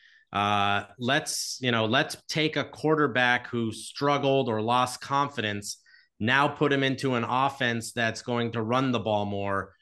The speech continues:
What, what should we rank that guy? <laughs> You know, it's like, it's, it's really difficult to do that. Um, so, so you really just, you know, you do your best in terms of watching all the games,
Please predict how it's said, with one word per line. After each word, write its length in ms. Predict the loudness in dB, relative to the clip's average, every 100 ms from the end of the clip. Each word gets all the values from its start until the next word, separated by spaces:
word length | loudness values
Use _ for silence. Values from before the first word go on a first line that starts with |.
| _ _ _
What, 380 | -4 -2 -2 -2
what 180 | -4 -2
should 200 | -2 0
we 100 | 0
rank 340 | 0 0 -2 -6
that 220 | -12 -12
guy? 280 | -16 -16 -18
<laughs> 60 | 0
You 160 | 2 6
know, 180 | 6 6
it's 240 | 4 2
like, 300 | 2 2 -2 -16 -20 -6
it's, 220 | -4 -2 0
it's 380 | 2 2 0 -2
really 720 | 0 4 6 6 4 2 0
difficult 720 | 0 0 -4 -4 -2 -2 -4
to 100 | -8
do 280 | -2 2 4
that. 340 | 4 2 0 -6 _ _ _ _
Um, 720 | 0 2 2 2 -2 -4 -8 -16 -20 -14
so, 440 | -2 4 4 4 -2
so 280 | -2 2
you 160 | 2 2
really 340 | 2 4 4
just, 320 | 4 2 0 -4
you 100 | -4
know, 260 | -2 -2 -4
you 160 | -6 -4
do 180 | 2 2
your 280 | 4 2 2
best 420 | 0 0 -2 -2
in 160 | -4
terms 480 | -4 0 0 0 0
of 200 | -2 -2 -8 _ _
watching 480 | 0 2 2 2 2
all 160 | 6 6
the 100 | 4
games, 640 | 0 0 0 -2 -6 -8